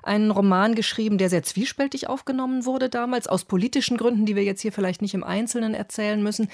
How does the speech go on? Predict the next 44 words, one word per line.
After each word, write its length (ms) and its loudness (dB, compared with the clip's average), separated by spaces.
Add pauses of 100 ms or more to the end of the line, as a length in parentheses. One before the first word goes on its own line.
(360)
Aber 200 6
ihm 120 6
wurde 160 6
unter 300 4
anderem 300 2
auch 260 2
vorgeworfen, 720 2
die 120 2
Gefangenen 500 2
zu 100 -2
verklären 720 0
und 140 0
sprachlich 560 -4
zu 160 0
romantisieren. 840 2 (300)
Und 160 -2
das 240 0
kann 140 0
man 180 4
Khalifa 460 0
nun 220 2
überhaupt 420 -4
nicht 200 -6
vorwerfen. 560 -2
Vielleicht 220 -2
sagen 240 0
Sie, 180 0
Frau 220 -4
Bender, 300 2
als 140 -4
seine 200 2
Übersetzerin 600 0
auch 100 -4
ein 120 -2
paar 200 -4
Worte 240 -4
zur 160 -6
Sprache, 400 -4
in 140 -4
der 80 -2
das 160 -6
Buch 220 -10
geschrieben 440 -8
ist. 260 -14